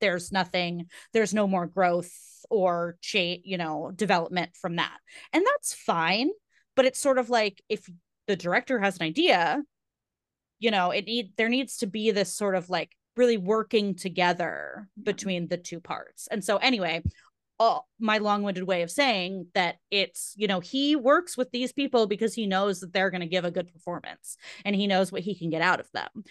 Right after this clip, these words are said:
Speaker 1: And
Speaker 2: Yeah.
Speaker 1: there's something really beneficial to that. And I know that, like, for me, anytime I see Johnny Depp is gonna be in something, anytime I see that,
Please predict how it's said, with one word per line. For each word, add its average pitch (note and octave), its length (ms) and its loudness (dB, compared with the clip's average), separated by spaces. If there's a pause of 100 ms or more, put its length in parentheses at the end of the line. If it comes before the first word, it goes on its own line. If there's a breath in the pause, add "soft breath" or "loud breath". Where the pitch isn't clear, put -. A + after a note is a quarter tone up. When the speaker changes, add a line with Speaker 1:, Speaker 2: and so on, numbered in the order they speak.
(140 loud breath)
Speaker 1:
And G#3+ 100 2
Speaker 2:
Yeah. - 20 4
Speaker 1:
there's G3+ 160 2
something F3+ 340 0
really A#3 400 6
beneficial F3 540 -2
to E3 140 -10
that. D#3+ 260 -2
And F#3+ 160 2
I F3 80 2
know F#3 240 4
that, F3 160 0
like, E3 320 -4 (720)
for F#3 180 0
me, B3+ 480 2
anytime G#3+ 500 0
I F3+ 80 -2
see F#3+ 540 -2 (180)
Johnny E3 340 0
Depp D#3+ 260 -4
is D#3+ 120 -6
gonna E3+ 180 -4
be E3+ 140 -6
in E3+ 120 -4
something, E3 600 -4
anytime E3 440 -4
I E3 80 -2
see E3+ 440 -6
that, E3+ 380 -2